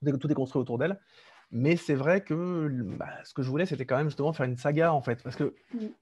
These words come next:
Speaker 1: j'ai, j'ai, j'ai placé Pagnol, par exemple, en, en citation d'Exergue.
Speaker 2: Mm.
Speaker 1: Euh, César s'appelle César, d'ailleurs, en clin d'œil, euh,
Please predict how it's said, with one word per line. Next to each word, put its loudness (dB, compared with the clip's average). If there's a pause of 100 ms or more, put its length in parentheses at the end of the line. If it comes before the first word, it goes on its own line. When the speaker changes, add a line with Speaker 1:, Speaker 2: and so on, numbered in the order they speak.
(280)
Speaker 1:
j'ai, -8
j'ai, 0
j'ai 0
placé 2
Pagnol, 4
par 2
exemple, -4
en, -8 (140)
en -14
citation -4
d'Exergue. 0
Speaker 2:
Mm. -8 (560)
Speaker 1:
Euh, -6 (240)
César 4
s'appelle -2
César, 2
d'ailleurs, 0
en -8
clin -4
d'œil, 0
euh, -4